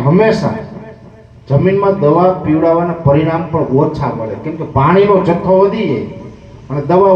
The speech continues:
ઓછી હોય એટલે એની સાંદ્રતા ઘટે, એટલે એમાં પરિણામ ઓછું જ મળે. એટલે પંપથી છાંટો તો છોડ ઉપર, એટલે બહુ એમાં કંઈ જમીનને નુકસાન કરે નહીં,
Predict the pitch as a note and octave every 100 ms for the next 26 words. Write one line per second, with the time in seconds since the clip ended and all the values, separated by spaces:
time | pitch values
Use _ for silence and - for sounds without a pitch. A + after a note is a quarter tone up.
0 | F#3 G#3 G3+ F3 D#3+ D3+ D3 B2 D#3+ F#3
1 | E3+ D3+ A2+ B2 C3 A#2+ - - - -
2 | - - - - - - E3 E3 G3 F#3+
3 | F#3+ F#3+ - F3+ G3 F#3+ F3+ G#3+ G3 F#3+
4 | C3+ B2+ - - - - - E3+ - -
5 | - - - - F#3 A#3 - A#3 G#3 A3
6 | A3 G3 - F#3+ G#3+ G#3 G3+ F#3+ F3+ E3
7 | F#3 G3 F#3+ F#3+ F#3+ F#3 F#3 D3 F3+ F3+
8 | E3 D#3 - D#3 D3+ C3+ D3+ D3+ D3 D#3+
9 | C3